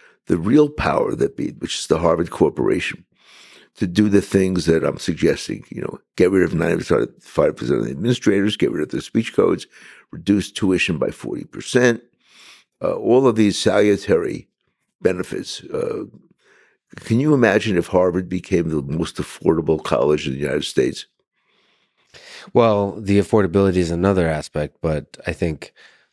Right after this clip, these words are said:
Speaker 2: before that, the, just the freedom of expression,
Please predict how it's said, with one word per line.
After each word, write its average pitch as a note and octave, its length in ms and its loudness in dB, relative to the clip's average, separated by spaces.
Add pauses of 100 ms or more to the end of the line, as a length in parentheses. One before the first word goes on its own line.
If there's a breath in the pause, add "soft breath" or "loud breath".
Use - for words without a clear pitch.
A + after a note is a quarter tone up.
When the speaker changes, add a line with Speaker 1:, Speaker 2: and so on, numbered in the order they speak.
(140)
Speaker 2:
before F2+ 420 2
that, F2 380 2
the, D#2 540 -2
just - 240 -6
the E2 80 -4
freedom F2 400 0
of D#2 100 -2
expression, C#2+ 640 -6